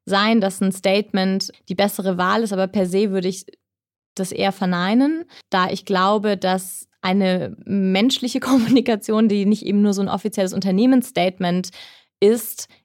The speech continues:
immer die bessere Wahl erstmal ist und die bessere Antwort. Weil schlussendlich am Ende des Tages sind wir alle Menschen und da sprechen Menschen miteinander. Und das wirkt immer viel ehrlicher und,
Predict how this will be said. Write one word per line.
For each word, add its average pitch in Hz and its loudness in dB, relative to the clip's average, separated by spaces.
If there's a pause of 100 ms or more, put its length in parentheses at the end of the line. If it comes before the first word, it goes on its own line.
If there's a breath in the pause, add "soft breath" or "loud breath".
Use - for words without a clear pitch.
(100)
immer 208 6
die 185 0
bessere 180 -2
Wahl 175 0
erstmal - -6
ist - -6
und 185 0
die 180 -6
bessere 180 -4
Antwort. - -6
Weil 180 0
schlussendlich 208 0
am 185 0
Ende 185 0
des 185 -4
Tages 185 -4
sind 202 -2
wir - -4
alle 196 0
Menschen 180 -2
und 180 -4
da 175 0
sprechen 185 -4
Menschen 190 0
miteinander. 165 -2 (420 soft breath)
Und 180 -2
das 175 -8
wirkt 180 -6
immer 190 -2
viel 208 -2
ehrlicher 190 -2
und, - -6